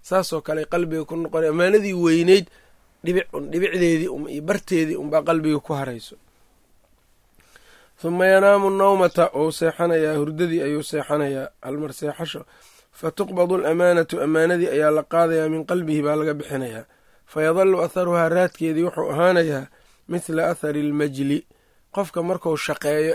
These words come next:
ee gacantiisa uu, uu, yacni, shaqo adag uu qabto, waxyaabaha marka gacantiisa biyaha galo, biyaha yarka ee gacantiisa, yacni, raadka shaqada darteed gacantiisa marka ay wax yar soo kuusmayso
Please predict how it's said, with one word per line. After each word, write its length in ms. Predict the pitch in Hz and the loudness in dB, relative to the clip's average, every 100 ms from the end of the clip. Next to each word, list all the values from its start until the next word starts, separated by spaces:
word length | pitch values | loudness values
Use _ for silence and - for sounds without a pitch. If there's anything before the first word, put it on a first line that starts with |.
| 135 | -2
ee 80 | 139 | -2
gacantiisa 600 | 135 143 180 156 147 - | -2 -2 -4 -8 -10 -8
uu, 260 | 127 139 143 143 | -6 -6 -8 -12
uu, 340 | - 135 139 131 | -10 -8 -8 -10
yacni, 440 | 131 131 147 147 - - _ | -10 -8 -6 -6 -8 -20 _
shaqo 280 | - 151 185 | -8 -4 0
adag 280 | 170 170 185 135 | 4 4 2 -2
uu 120 | 143 | -4
qabto, 240 | - 127 151 | -6 -8 -6
waxyaabaha 460 | 156 143 151 175 185 | -6 -2 2 2 2
marka 260 | 170 156 - - - _ _ | -2 -6 -12 -14 -20 _ _
gacantiisa 540 | 139 143 196 170 156 151 | 2 2 2 -2 -8 -8
biyaha 380 | 143 185 165 147 | -4 -2 -2 -2
galo, 320 | 143 135 151 - _ - _ - _ - | 0 0 0 -4 _ -20 _ -20 _ -8
biyaha 260 | 165 175 | -2 0
yarka 320 | 165 175 - 156 131 | 0 -2 0 -2 -2
ee 80 | |
gacantiisa, 640 | 139 135 170 - 151 - 156 147 | -4 -6 -6 -8 -14 -8 -8 -6
yacni, 240 | 139 147 147 147 147 - - | -8 -8 -10 -10 -12 -14 -6
raadka 340 | 151 185 175 151 | 2 2 2 -8
shaqada 380 | - - 180 165 | -8 0 0 0
darteed 440 | 170 170 170 147 - - _ _ _ | -2 -2 -4 -4 -8 -20 _ _ _
gacantiisa 520 | - 156 165 160 160 | -6 -6 -6 -10 -8
marka 260 | 160 165 - | -6 -6 -6
ay 380 | - 147 147 - - | -6 -6 -8 -12 -18
wax 120 | - | -4
yar 180 | 208 185 | -2 -2
soo 220 | - 170 | -4 -6
kuusmayso 640 | - 165 170 151 139 127 | -4 -4 -4 -4 -6 -6